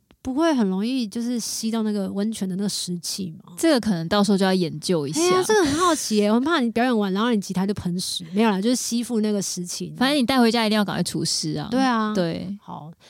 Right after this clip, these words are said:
Speaker 1: 所以听起来就是有这样子的，因为台语专辑，然后而延伸的演出。
Speaker 2: 对。
Speaker 1: 在三五年之内，你有期许自己要成为一个什么样子的人吗？因为你已经成功了耶。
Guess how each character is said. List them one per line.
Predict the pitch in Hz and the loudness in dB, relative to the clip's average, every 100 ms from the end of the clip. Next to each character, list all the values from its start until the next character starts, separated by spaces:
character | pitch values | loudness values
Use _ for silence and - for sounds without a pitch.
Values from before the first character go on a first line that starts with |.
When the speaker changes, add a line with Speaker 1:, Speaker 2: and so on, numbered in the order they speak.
| - | -12
Speaker 1:
所 | - | -2
以 | 240 | 0
听 | 247 | 0
起 | 247 | 0
来 | 214 | 0
就 | 202 | 0
是 | 220 | 0
有 | 196 | -2
这 | 185 | -2
样 | 233 214 | 0 0
子 | 180 185 | -2 -6
的， | 170 | -6
因 | 196 220 | -4 -2
为 | 214 196 | -2 -4
台 | - | -4
语 | 196 | -4
专 | 175 180 | -2 -4
辑， | 185 165 | -6 -8
然 | 165 | -8
后 | 185 | -8
而 | 170 | -8
延 | 165 | -10
伸 | 165 175 | -8 -8
的 | |
演 | 170 151 160 | -10 -14 -16
出。 | - 147 - - | -16 -16 -10 -4
Speaker 2:
对。 | 196 | -2
Speaker 1:
在 | - 349 | 0 -2
三 | - - 311 | -2 -4 -2
五 | 311 196 | 0 0
年 | 185 175 | 0 -2
之 | 185 196 | -4 -4
内， | 214 202 | -2 -2
你 | 202 | 0
有 | 226 | -2
期 | 202 - 185 | -4 -6 -8
许 | 185 | -8
自 | 165 202 | -10 -10
己 | 185 | -8
要 | 180 | -8
成 | - 180 | -6 -6
为 | 175 | -6
一 | |
个 | 190 | -6
什 | - | -8
么 | 165 | -8
样 | 175 | -8
子 | 165 165 | -10 -12
的 | |
人 | 143 135 | -16 -18
吗？ | 165 170 | -14 -4
因 | |
为 | 240 | 0
你 | 240 | 0
已 | 185 | 0
经 | 208 | 0
成 | - 165 180 | -2 -6 -6
功 | - 170 170 | -6 -6 -8
了 | 156 | -10
耶。 | 180 165 | -16 -20